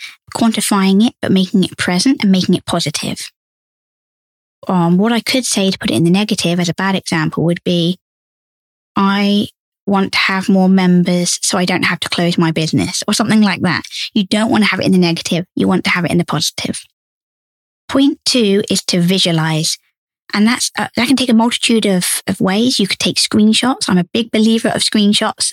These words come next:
on your phone, and I cover this in my book. This idea of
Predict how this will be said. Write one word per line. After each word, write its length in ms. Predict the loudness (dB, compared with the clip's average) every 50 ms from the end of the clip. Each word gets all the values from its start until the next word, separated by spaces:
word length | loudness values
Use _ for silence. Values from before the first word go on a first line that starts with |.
| -4 -2
on 100 | 0 0
your 80 | 2 0
phone, 380 | -2 -2 0 0 2 2 2
and 120 | 2 2 0
I 60 | 0
cover 300 | 0 -2 -4 -2 0 0
this 160 | 0 0 2
in 80 | 2 2
my 100 | 2 2
book. 340 | 2 0 0 -2 -4 -8 -14 -16 -20 -20 -20 -20 _ _ -20 -20 -20 -20 _ _ _
This 160 | -2 -2 -2
idea 420 | -2 -2 0 0 0 0 2 2
of 160 | 0 0 -2